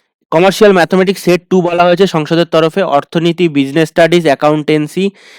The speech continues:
বিষয়গুলি পড়তে গিয়ে রাশিবিজ্ঞান ভিত্তিক গণিতের প্রয়োজন হয়। তার মানে এর মধ্যে থাকবে স্ট্যাটিস্টিক্স, প্রবাবিলিটি ম্যাথমেটিক্স, রিগ্রেশন ম্যাথমেটিক্স। আমি, মানে স্ট্যাটিস্টিক্সের কিছু কিছু জিনিস এগুলো অঙ্কের মধ্যে চলে আসবে এবং উচ্চমানের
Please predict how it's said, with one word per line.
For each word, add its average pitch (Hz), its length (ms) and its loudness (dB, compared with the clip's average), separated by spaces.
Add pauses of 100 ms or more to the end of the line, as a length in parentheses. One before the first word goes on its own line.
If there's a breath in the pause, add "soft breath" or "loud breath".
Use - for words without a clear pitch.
(180 soft breath)
বিষয়গুলি 175 520 2
পড়তে 165 440 0
গিয়ে 170 180 0
রাশিবিজ্ঞান 170 680 0
ভিত্তিক 175 360 -4 (580)
গণিতের 147 380 0
প্রয়োজন 127 360 0
হয়। 95 160 -12 (400 soft breath)
তার 147 120 0
মানে 170 160 2 (100)
এর 170 100 2
মধ্যে 180 200 2
থাকবে 185 300 2
স্ট্যাটিস্টিক্স, 165 840 -2
প্রবাবিলিটি 151 560 0
ম্যাথমেটিক্স, 160 580 0
রিগ্রেশন 139 560 -4
ম্যাথমেটিক্স। 147 520 -6 (420 soft breath)
আমি, 170 160 0 (680 loud breath)
মানে 160 200 2 (140)
স্ট্যাটিস্টিক্সের 190 800 0
কিছু 196 220 -2
কিছু 190 200 -2
জিনিস 180 300 0 (260)
এগুলো 160 260 -2 (260)
অঙ্কের 151 220 0
মধ্যে 170 240 0
চলে 165 220 0
আসবে 165 280 0 (540 soft breath)
এবং 175 260 0
উচ্চমানের 185 500 0